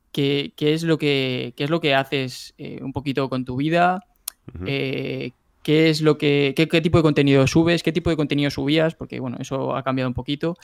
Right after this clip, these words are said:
Speaker 2: Sí.
Speaker 1: Y, y sobre todo quería tocar un tema que, bueno, no sé, supongo que te lo verás venir, que es el tema de la inteligencia artificial.
Speaker 2: Ujú.
Speaker 1: Con, con,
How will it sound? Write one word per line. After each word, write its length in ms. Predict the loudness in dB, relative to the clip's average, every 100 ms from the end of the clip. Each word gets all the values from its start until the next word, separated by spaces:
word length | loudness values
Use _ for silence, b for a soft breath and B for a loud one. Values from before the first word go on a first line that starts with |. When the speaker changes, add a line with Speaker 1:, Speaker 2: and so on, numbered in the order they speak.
| b
Speaker 2:
Sí. 140 | b b -4
Speaker 1:
Y, 520 | -2 0 0 -2 -2 -4 -4 -8 -12 _ _
y 120 | -2 4
sobre 240 | 6 6
todo 220 | 6 6
quería 280 | 6 4 2
tocar 220 | 2 2
un 100 | 2
tema 220 | 2 2 2
que, 80 |
bueno, 260 | 0 -2 -4
no 120 | -6
sé, 120 | -6
supongo 300 | -6 -4 -4
que 100 | -2
te 100 | 0
lo 100 | 0
verás 220 | 2 2 0
venir, 380 | 0 -2 -4
que 160 | -8 -8
es 100 | -6
el 80 | -4
tema 180 | 0 2
de 60 |
la 60 | 2
inteligencia 460 | 0 -2 -2 0
artificial. 600 | 0 0 -4 0 0 0 -4
Speaker 2:
Ujú. 260 | -8 -6 -6
Speaker 1:
Con, 340 | -4 -4 -6 _ _ _ -4
con, 300 | 0 0